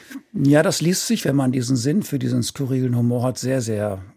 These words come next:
komisch, muss man sagen, weil diese, etwa diese Nähnadeln und Sicherheitsnadeln in dem Zimmer der Haushälterin und das, und die Verwirrung darüber, die wundert einen schon. Oder nehmen Sie den letzten Satz des Romans, der kündigt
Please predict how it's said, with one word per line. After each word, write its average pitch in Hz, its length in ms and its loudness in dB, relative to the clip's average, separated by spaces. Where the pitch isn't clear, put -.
komisch, 143 520 0
muss 185 140 -2
man 175 140 0
sagen, 170 340 0
weil 113 220 -2
diese, 107 540 -10
etwa - 240 -6
diese 104 240 -4
Nähnadeln 104 640 -2
und 95 100 -6
Sicherheitsnadeln 101 920 -4
in - 100 -6
dem 98 140 0
Zimmer 113 240 2
der 98 140 -2
Haushälterin 104 640 2
und 117 160 2
das, - 480 0
und 104 120 -2
die 110 40 2
Verwirrung 113 460 2
darüber, 113 340 4
die 98 160 0
wundert 127 580 0
einen 113 300 0
schon. 139 460 2
Oder 135 340 0
nehmen 135 200 2
Sie 143 80 -4
den 147 120 2
letzten - 360 -2
Satz 208 240 -6
des - 240 -8
Romans, 104 460 -2
der 127 120 -8
kündigt 139 540 -4